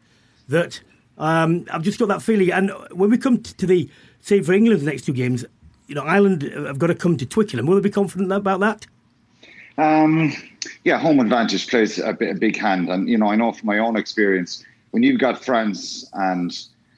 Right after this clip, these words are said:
Speaker 2: and England away, and this is res-, with respect to Scotland and Wales, um, they, they, Fr-, and, you know, we're in that category as well with Scotland and Wales. France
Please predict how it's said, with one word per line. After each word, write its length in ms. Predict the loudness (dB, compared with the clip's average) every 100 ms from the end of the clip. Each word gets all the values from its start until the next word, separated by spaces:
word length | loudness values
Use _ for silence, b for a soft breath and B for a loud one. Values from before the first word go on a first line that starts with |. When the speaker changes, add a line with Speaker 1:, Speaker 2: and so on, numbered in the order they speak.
| _ -4
Speaker 2:
and 160 | -2
England 400 | 2 2 4 2
away, 400 | 2 2 2 2
and 160 | 2 0
this 200 | -2 -4
is 160 | -4
res-, 320 | -2 -4 -6 -16 _ -4
with 140 | -2
respect 380 | -2 -2 -4 -4
to 80 | -6
Scotland 420 | -2 -2 0 -2
and 140 | 0
Wales, 600 | 2 2 2 -2 -6 -18 b b _
um, 480 | -2 0 0 -2 -4 -2
they, 280 | -2 -2 -6
they, 60 | -8
Fr-, 180 | -8 -8
and, 260 | -4 0 0
you 80 | 2
know, 240 | 0 -2 -6
we're 280 | 0 2 4
in 120 | 4
that 200 | 2 0
category 480 | 0 0 2 0 0
as 120 | 0
well 260 | 0 2 2
with 160 | 0
Scotland 400 | -2 -2 -2 -2
and 140 | -2 0
Wales. 420 | 2 0 -2 -4 -16 -12
France 420 | -2 0 0 -4